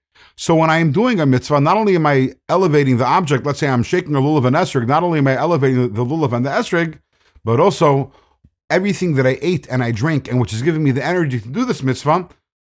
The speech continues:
that food and drink is also being elevated. And that food and drink was klipa, and right now it's being elevated to holiness. So we've expanded the circle of elevation. It's not only the object I'm doing the mitzvah with, it's also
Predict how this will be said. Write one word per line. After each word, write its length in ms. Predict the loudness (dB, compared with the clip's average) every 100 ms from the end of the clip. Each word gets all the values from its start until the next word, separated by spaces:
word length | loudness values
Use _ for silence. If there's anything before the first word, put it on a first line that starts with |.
| _
that 300 | -6 -4 -4
food 200 | -4 -4
and 80 | -2
drink 260 | -2 -4 -4
is 100 | -4
also 260 | -2 -2
being 220 | -2 -2
elevated. 420 | -2 -2 -2 -6 -10 _ -12
And 140 | -4
that 160 | -2 -2
food 180 | -2 0
and 80 | 0
drink 260 | 0 -2
was 240 | -2 -4 -4
klipa, 500 | -8 -6 -2 -4 -4 _ _ _ _ _ -8
and 160 | -4
right 160 | -2 0
now 160 | 0 -2
it's 120 | 0
being 160 | -2
elevated 420 | 0 0 0 -2 -4
to 80 |
holiness. 560 | -10 -10 -12 -16 -18 -20 _ _ _ _ _ _ _ _ -2
So 240 | 2 4
we've 260 | 4 2 2
expanded 640 | -2 -4 0 0 0 0
the 100 | -2
circle 600 | -2 -4 -2 -2 -2 -8 _ _ _
of 160 | -2 2
elevation. 580 | 2 2 2 0 -4 -8
It's 140 | -2
not 140 | 0
only 180 | 2 2
the 320 | 2 0 -2 -2
object 380 | 0 0 -2 -2
I'm 100 | 0
doing 180 | 2
the 60 | 2
mitzvah 320 | 0 -2 -2
with, 300 | 2 2 0 _ -20 _
it's 180 | -8 -2
also 520 | 0 2 2 2 0